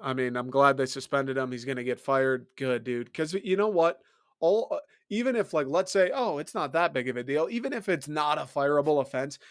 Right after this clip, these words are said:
if we got a guy running a football cr-, program who doesn't think it's a problem to be beating his meat on the phone with the sexual assault activist, he's probably got a lot of other places where there's gonna be errors in judgment.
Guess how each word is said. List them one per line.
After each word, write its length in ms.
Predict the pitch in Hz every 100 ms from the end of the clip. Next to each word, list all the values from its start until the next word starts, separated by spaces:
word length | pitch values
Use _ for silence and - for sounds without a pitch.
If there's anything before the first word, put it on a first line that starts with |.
| -
if 160 | 180 151
we 160 | 208
got 200 | 226 247
a 60 | 208
guy 220 | 156 156
running 380 | 139 139 143 135
a 60 |
football 420 | 117 131 131 143 135
cr-, 180 | 151
program 500 | 156 - 147 147 147
who 140 | 135 131
doesn't 480 | 120 139 139 143 127
think 220 | 139 135
it's 140 | -
a 40 | 127
problem 560 | - 123 127 143 143 - _ _ _
to 120 | 165
be 120 | 151
beating 440 | 139 117 151 160 147
his 160 | 127
meat 360 | 127 127 143 - _ _ _ _ _ 156
on 180 | 151
the 80 | 143
phone 340 | 131 139 143 147
with 120 | 135
the 80 | 127
sexual 480 | 143 139 - 139
assault 380 | 127 - 127 135
activist, 520 | 147 147 165 165 160 - - -
he's 240 | 233 262
probably 380 | 254 220 196 156
got 200 | 147 143
a 100 | 123
lot 680 | 117 135 143 165 170 170 160
of 140 | 151
other 260 | 151 147 143
places 540 | 143 143 139 135 135
where 120 | 135
there's 220 | 139 147 135
gonna 180 | 139
be 200 | 135 131
errors 260 | 131 127 120
in 100 | 120
judgment. 460 | 117 110 - -